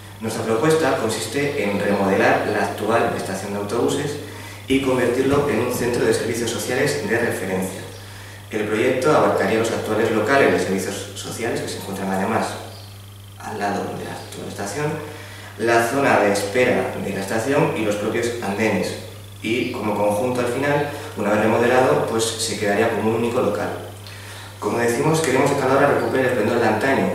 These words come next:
y convertirlo en vanguardia, en este caso de ser-, de servicios sociales. Este proyecto, en el que hemos estado trabajando durante mucho tiempo con diversos técnicos,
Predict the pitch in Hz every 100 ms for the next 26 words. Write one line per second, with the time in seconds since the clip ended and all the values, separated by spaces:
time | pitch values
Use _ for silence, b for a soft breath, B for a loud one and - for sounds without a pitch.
0 | 95 95 104 104 107 123 107 95 101 98
1 | - 95 98 107 110 104 - 101 95 98
2 | 92 98 101 110 123 - - 95 - -
3 | - - B B B B B B 123 123
4 | 151 151 147 156 151 117 107 113 - 127
5 | 127 127 117 123 127 107 101 98 95 98
6 | 101 127 127 120 120 127 127 95 95 95
7 | 98 107 107 107 127 123 113 120 -